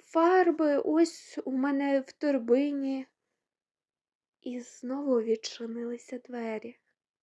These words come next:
З'явилася Мирослава, яка тримала в руках сякий такий одяг.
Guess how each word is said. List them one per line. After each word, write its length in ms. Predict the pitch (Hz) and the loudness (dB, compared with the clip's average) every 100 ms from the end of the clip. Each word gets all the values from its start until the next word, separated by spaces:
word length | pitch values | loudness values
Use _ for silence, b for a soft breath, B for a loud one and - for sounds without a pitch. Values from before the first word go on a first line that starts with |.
| _ _ _ _ _ | _ _ _ _ _
З'явилася 720 | - 220 226 240 269 262 - | -2 -2 0 -4 -4 -6 -12
Мирослава, 840 | 262 262 262 262 - 240 220 220 233 | -8 -4 -4 -6 -8 -6 -6 -10 -14
яка 380 | 226 226 - 226 | -16 -18 -16 -18
тримала 720 | _ 240 240 240 277 247 220 | _ -14 -12 -10 -6 -4 -4
в 80 | 233 | -8
руках 540 | 226 - 262 302 - | -10 -10 -10 -10 -12
сякий 480 | - 226 - 285 294 | -14 -14 -10 -10 -10
такий 460 | 240 - - 262 - | -12 -18 -14 -14 -8
одяг. 460 | 247 226 226 - | -6 -6 -10 -16